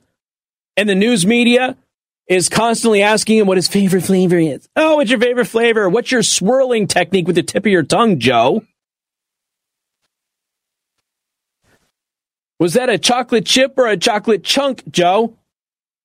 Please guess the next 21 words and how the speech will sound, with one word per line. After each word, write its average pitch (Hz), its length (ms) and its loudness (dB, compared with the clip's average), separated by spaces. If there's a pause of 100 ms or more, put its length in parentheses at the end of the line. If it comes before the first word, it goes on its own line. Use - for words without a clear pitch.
(140)
And 202 100 2
this 262 120 2
guy's 262 300 2
out 247 140 0
there 240 100 2
going, 180 240 0
"Well, 147 140 2
I 196 140 2
don't 180 160 0
think 151 140 0
you 143 60 0
should 135 140 0
have 135 100 -4
chocolate 156 360 -2
milk. 196 280 -2 (180)
Maybe 294 200 0
stop 240 360 0
eating 240 240 2
ice 285 240 0
cream 143 240 -2
cones." - 420 -4